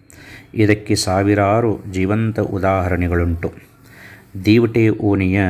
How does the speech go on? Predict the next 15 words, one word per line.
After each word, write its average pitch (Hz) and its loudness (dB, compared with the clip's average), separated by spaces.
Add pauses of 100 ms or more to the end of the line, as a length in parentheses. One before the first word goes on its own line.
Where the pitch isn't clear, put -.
(220)
ಬೆಟಗೇರಿ 104 0
ಚನ್ನಬಸಪ್ಪ, 95 -4 (1120)
ಅವನ 92 2
ಬದುಕು 98 0
ಇದಕ್ಕೆ 90 -2
ಒಂದು 92 -4
ನಿದರ್ಶನ. 92 -2 (1080)
ಈತನ 107 2 (480)
ಬಡ, 98 2 (720)
ಈತನು 101 -2
ಬಡ 92 -2
ನೇಕಾರ. 90 0 (1000)
ಅವನಿಗೆ 101 2
ದುಡಿದರೆ 98 2
ಮಾತ್ರ 92 -4